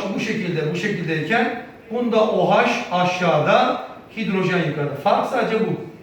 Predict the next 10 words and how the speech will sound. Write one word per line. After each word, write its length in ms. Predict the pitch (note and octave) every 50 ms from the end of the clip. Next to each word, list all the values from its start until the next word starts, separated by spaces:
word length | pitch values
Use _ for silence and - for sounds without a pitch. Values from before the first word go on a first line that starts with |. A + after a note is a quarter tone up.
| - - - - - - - - - - - - -
Gördük 300 | G3 G#3+ G#3 - - A3
mü 60 | G3+
arkadaşlar? 460 | F#3+ E3+ - D3 C#3 C3+ - - - - - -
Birinci 280 | G3+ A3 A3 A3 -
karbona 440 | - G3+ G3+ G3+ G3 G3 F3+ F3 F3
bağlı 460 | F#3 F3+ E3 D#3+ - - - - - - - - - - -
O 200 | G#3+ F3+ F#3+ G#3+
H 140 | G#3+ G#3+ G#3+
grupların 400 | G3+ F#3 F3 E3 E3+ F3+ G#3 -
pozisyonu. 460 | G3+ F#3 E3+ D#3 D3+ C#3+ D3+ D3 C3